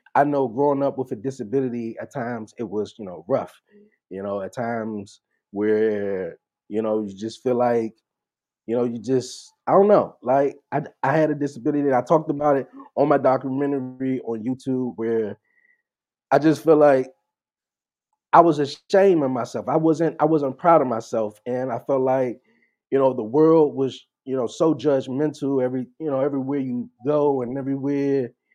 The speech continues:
you be, people wanna stare at you, and, or maybe with you, you out with your friends,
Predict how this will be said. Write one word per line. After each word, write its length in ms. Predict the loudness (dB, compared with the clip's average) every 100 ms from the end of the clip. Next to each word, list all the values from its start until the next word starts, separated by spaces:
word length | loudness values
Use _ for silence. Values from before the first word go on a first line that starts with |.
| _
you 120 | -10 -6
be, 340 | -2 -2 -2
people 300 | -6 -10 -6
wanna 180 | -8 -8
stare 320 | -6 -2 0
at 260 | -2 -4 -6
you, 380 | -4 -2 -2
and, 260 | -2 -2 -4 -10 _ _ _
or 220 | 0 0
maybe 300 | 4 4 4
with 260 | 2 -2 -2 -12 _
you, 260 | -16 -16 -14
you 180 | -2 4
out 180 | 4 4
with 120 | -4
your 100 | -4
friends, 600 | -6 -2 0 0 -2 -6